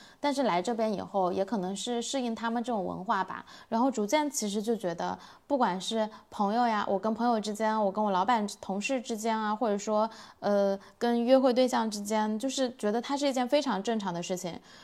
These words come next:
然后现在我跟我在这边不是有一些关系还比较好的朋友嘛，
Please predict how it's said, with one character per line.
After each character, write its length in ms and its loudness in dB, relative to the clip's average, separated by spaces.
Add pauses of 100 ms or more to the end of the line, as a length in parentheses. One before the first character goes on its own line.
(120)
然 120 2
后 140 4
现 180 2
在 240 4
我 160 4
跟 300 0
我 100 0
在 140 0
这 80 -2
边 180 0
不 140 -4
是 100 -4
有 160 4
一 80 -4
些 300 0 (160)
关 180 2
系 80 0
还 120 0
比 80 -4
较 100 2
好 160 -2
的 80 -4
朋 180 -8
友 160 0
嘛， 280 -4